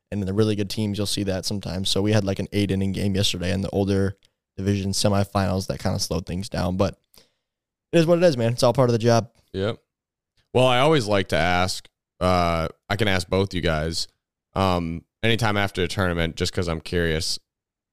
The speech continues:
Speaker 2: 'cause I don't get to go to as many, or at least, at least I haven't yet. But what was the best jersey in, in the, uh, in the tournament,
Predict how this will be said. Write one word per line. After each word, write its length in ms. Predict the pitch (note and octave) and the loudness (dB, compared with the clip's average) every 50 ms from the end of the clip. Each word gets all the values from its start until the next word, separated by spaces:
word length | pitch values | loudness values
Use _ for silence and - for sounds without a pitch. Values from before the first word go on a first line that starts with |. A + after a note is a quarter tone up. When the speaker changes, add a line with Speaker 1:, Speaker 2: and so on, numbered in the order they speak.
| _ _ | _ _
Speaker 2:
'cause 120 | F#2+ F2 | -2 0
I 100 | F#2 F2 | 2 2
don't 140 | F2+ F2+ D#2+ | 2 0 -2
get 120 | F#2 F2 | -2 -4
to 60 | - | -4
go 220 | F2 E2+ E2+ E2 E2+ | -2 0 0 0 0
to 80 | D#2+ | 0
as 220 | D#2 D#2 E2 E2+ F2 | -2 -2 -2 -4 -2
many, 300 | F2+ F2 E2+ E2 E2 E2 | -2 0 0 0 0 0
or 200 | E2+ F2 E2+ - - | 0 0 -2 0 0
at 160 | F2 F#2 F#2 | 0 0 2
least, 260 | F#2+ F#2 E2+ - - | 0 0 0 -2 -4
at 80 | - G#2 | 0 0
least 180 | G#2+ G2+ - F#2+ | 0 2 2 2
I 60 | - | 2
haven't 320 | F#2+ G2 F#2 F2+ E2+ D2 D2 | 2 2 0 0 -4 -2 -2
yet. 320 | E2+ E2+ E2 D#2 - - | 0 0 0 0 -2 -2
But 300 | - F2 E2 D2+ D2 - _ _ _ _ _ _ _ | -2 -2 0 -2 -4 -8 _ _ _ _ _ _ _
what 100 | - A2 | 2 2
was 100 | C3 C#3 C3+ | 4 4 2
the 60 | C3+ | 2
best 380 | G2+ F2 A2+ A#2 A#2 - - | 2 2 2 2 2 0 -4
jersey 800 | - - F#2+ G2 G2 G2+ G2+ F#2+ F2+ F#2 F2+ F2 E2+ E2+ F2 G2 - _ _ _ _ _ _ _ _ _ _ _ _ _ _ _ _ _ _ _ - | -4 0 2 2 2 2 2 0 0 0 0 2 2 0 -2 -4 -8 _ _ _ _ _ _ _ _ _ _ _ _ _ _ _ _ _ _ _ -2
in, 280 | F#2+ F#2+ F#2+ F#2 F2+ - _ - | 0 0 0 -2 -4 -8 _ -2
in 160 | G2+ G2+ G2 | -2 0 2
the, 240 | G2 F#2+ F#2+ F#2 F2+ | 2 2 4 4 4
uh, 380 | F2+ F2 F2 E2+ E2+ E2+ E2+ F#2 - _ _ _ _ _ | 2 2 2 2 2 0 -2 -4 -10 _ _ _ _ _
in 80 | G#2 G2+ | -4 -2
the 60 | G2 | -2
tournament, 520 | - - G2+ F#2+ F2+ E2+ F2+ F#2 G2+ G2+ | 0 2 0 2 2 2 0 0 0 -2